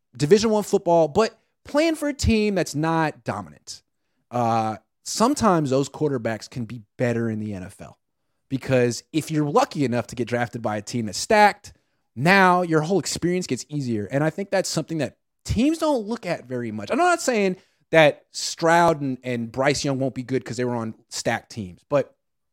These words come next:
if we're looking for the next Brock Purdy, we gotta remember that Brock Purdy played at Iowa State, which was just a school in the Big twelve. So that's why I feel like these two quarterbacks have nothing in common other than this. But Will Levis,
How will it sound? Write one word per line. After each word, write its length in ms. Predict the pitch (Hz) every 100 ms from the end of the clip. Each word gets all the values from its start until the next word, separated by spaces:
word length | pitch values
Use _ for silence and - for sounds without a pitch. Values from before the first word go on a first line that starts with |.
| _
if 120 | 180 147
we're 60 |
looking 220 | 143 196 233
for 120 | 233
the 80 | 190
next 220 | 165 -
Brock 220 | 139 135
Purdy, 200 | - 120
we 60 | 104
gotta 160 | 135 190
remember 220 | 185 175
that 80 | 139
Brock 220 | 143 143
Purdy 200 | 135 127
played 220 | - 120
at 80 | 104
Iowa 200 | 107 104
State, 300 | - 82 80 _ _ _ _ _ -
which 180 | 127 131
was 120 | 113
just 260 | - 147 -
a 20 |
school 360 | - 127 120 113
in 40 |
the 60 | 107
Big 160 | 107
twelve. 280 | - - - _ _ _ _
So 320 | - 170 147 -
that's 240 | 196 254
why 140 | 269 269
I 40 |
feel 220 | 262 196
like 220 | 175 170 - _ _ _ _ _ _ _ -
these 160 | 135
two 140 | - 202
quarterbacks 320 | 208 175 165
have 80 | 135
nothing 160 | 143
in 40 | 160
common 200 | 160 123
other 140 | 147
than 100 | 185
this. 160 | 196 131
But 320 | 220 - - _ _ _ _ _
Will 280 | 127 147 233
Levis, 560 | 208 143 95 - - -